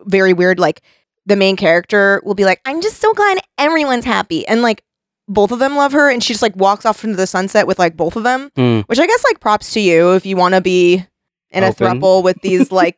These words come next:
Speaker 1: guys. That's cool.
Speaker 2: Yeah.
Speaker 1: Um, have you <laughs> seen, have you seen that? Um, I only saw it because Carrie O'Donnell on Twitter, very funny Twitter account, uh, posted a, like,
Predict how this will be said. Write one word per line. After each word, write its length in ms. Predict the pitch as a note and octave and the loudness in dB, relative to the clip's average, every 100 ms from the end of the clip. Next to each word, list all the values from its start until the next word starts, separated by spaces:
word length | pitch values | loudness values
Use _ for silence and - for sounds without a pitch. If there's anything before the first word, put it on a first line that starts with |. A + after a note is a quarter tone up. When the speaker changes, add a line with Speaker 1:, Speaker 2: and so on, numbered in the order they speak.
| _ G3+ | _ -2
Speaker 1:
guys. 440 | E3+ E3+ F3 F3+ | 2 2 2 0
That's 200 | F#3 - | -2 -2
cool. 400 | - D#3+ D#3+ E3 | -2 0 0 0
Speaker 2:
Yeah. 240 | G2+ G#2 G2+ _ _ - _ - | -4 -6 -6 _ _ -20 _ -4
Speaker 1:
Um, 520 | G3+ F#3+ F#3 F3+ F#3+ - _ _ _ - - - _ | 0 2 0 -2 -6 -10 _ _ _ -20 -20 -20 _
have 160 | - A4 | -4 -2
you 100 | A#4 | -2
<laughs> 40 | |
seen, 460 | - - - - D5 - D5+ _ _ _ _ | -4 -8 -10 -10 -12 -14 -20 _ _ _ _
have 520 | - A5+ - - B4 G4+ | -6 -4 -4 -4 -4 -2
you 140 | C5 | -4
seen 520 | - - - F#4+ F4 - G#4+ | -6 -14 -4 -2 0 -4 -4
that? 320 | F#4+ - - - G5+ F5+ - - - | -4 -6 -14 -10 -8 -8 -10 -16 -6
Um, 280 | E4+ D4+ A#3+ | -2 0 -2
I 140 | - B3 | 0 0
only 280 | C#4 G4 G4 | 0 0 -2
saw 340 | - G#3 F#3 | 0 0 0
it 100 | - | -2
because 360 | G#3 - G3+ - | -6 -4 -4 -4
Carrie 380 | - F3 F3 F3 | -2 0 2 2
O'Donnell 680 | F3+ F3 D#3+ E3 E3 E3+ - | 0 -2 -2 -2 -2 -2 -2
on 160 | E3+ | -4
Twitter, 300 | E3 F3 D#3+ | -6 -4 -2
very 200 | D#3+ E3+ | -2 -2
funny 380 | G#3 E3+ D#3+ E3 | -2 -4 -6 -8
Twitter 240 | D#3+ E3 D3+ | -6 -4 -4
account, 380 | - C#3+ D3+ - _ - _ _ | -4 -6 -6 -8 _ -20 _ _
uh, 320 | G3 F3 E3 | 0 2 0
posted 600 | - G3 G3 - - F#3+ - | -2 0 0 0 0 0 0
a, 480 | - F3+ E3+ E3+ - | 0 2 2 -2 -4
like, 360 | F#3+ D#3+ - | -4 -4 -6